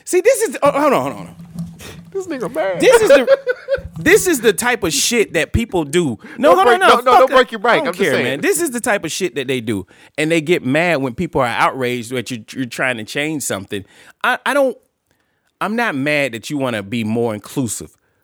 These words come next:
Speaker 1: but this is something that has already been set in stone, right?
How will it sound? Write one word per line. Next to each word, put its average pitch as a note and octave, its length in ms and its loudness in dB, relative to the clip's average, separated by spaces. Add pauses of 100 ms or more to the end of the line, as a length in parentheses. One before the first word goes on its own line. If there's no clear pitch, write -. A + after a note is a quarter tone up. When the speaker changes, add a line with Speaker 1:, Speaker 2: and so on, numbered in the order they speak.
(140)
Speaker 1:
but C3 260 -4
this G3+ 420 -2
is D3+ 180 -2
something C#3 340 -4
that A#2+ 140 -2
has A#2+ 160 -4
already A#2+ 320 -2
been G#2 200 -6
set C3 280 -4
in G#2+ 120 -10
stone, A#2 520 -4
right? B2+ 320 -4